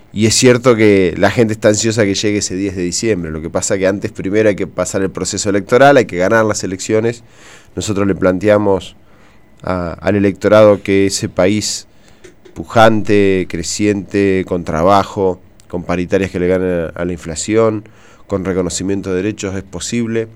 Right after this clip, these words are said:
nuevamente volver a colocar el país en ese rumbo.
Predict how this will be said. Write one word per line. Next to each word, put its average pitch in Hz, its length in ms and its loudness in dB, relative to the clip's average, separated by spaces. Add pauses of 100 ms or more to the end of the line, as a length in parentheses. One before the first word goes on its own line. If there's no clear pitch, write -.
(120)
nuevamente 98 540 0
volver 90 360 0
a 95 80 2
colocar 87 320 -4
el 90 100 -6
país 87 260 -4
en 87 80 -6
ese 87 220 -6
rumbo. 101 400 -4